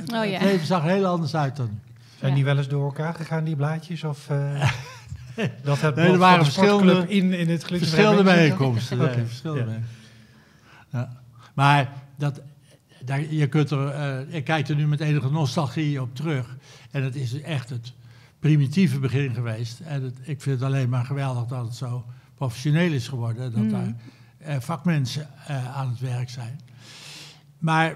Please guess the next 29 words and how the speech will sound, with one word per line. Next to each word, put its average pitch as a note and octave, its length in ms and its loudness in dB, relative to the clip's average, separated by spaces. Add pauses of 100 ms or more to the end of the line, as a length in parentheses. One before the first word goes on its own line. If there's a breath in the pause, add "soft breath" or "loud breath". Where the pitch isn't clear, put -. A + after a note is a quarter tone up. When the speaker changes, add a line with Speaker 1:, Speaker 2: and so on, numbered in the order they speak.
Speaker 2:
zoals F3+ 320 -4
Floris G3+ 300 0
terecht F3 320 -4
zegt, C#3 360 -6
in D3+ 200 -2
essentie, D3+ 720 -2 (280)
eh, C3+ 420 -8
is E3+ 260 -6
die C3 160 -12
club F3 260 -6
niet C#3+ 200 -2
veranderd. D3+ 580 -4
Eh, D3 180 -10
de, D3+ 200 -12 (200)
de, C#3 300 -8
de, B2+ 260 -6 (480 loud breath)
de B2 140 -4
doelstellingen C3+ 680 0
zijn C3+ 200 -2
hetzelfde. B2+ 500 -4
En B2+ 100 -8
als C3+ 160 -8
ik A#2+ 100 -8
hier C#3 180 -4
Speaker 1:
Mm. C3+ 60 -2
Speaker 2:
over A#2+ 220 -4
die B2+ 100 -4
markt D#3+ 320 -2
loop B2 280 -6